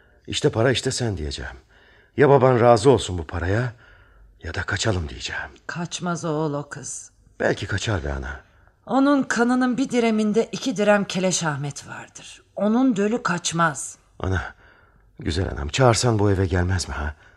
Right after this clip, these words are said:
Speaker 1: Ben hiç dışarı çıkmak istemiyorum.
Speaker 2: Ah, dur bakalım oğul, dur. Sana gül dikeceğim Sultan teyze diyordu,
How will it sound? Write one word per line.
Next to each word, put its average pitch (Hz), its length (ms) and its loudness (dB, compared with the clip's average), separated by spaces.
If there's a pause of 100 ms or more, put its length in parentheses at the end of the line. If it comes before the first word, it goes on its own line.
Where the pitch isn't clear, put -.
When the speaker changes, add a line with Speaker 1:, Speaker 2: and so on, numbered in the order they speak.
(380)
Speaker 1:
Ben 85 120 -4
hiç - 160 -6
dışarı 87 260 -4
çıkmak - 300 -6
istemiyorum. - 540 -10 (680)
Speaker 2:
Ah, 160 320 -14 (540)
dur 196 160 -14
bakalım 175 380 -10 (100)
oğul, 175 200 -10
dur. 185 260 -12 (840)
Sana 226 320 -6
gül 226 260 -10
dikeceğim 190 440 -4
Sultan 190 480 -6
teyze 185 380 -8
diyordu, 180 600 -8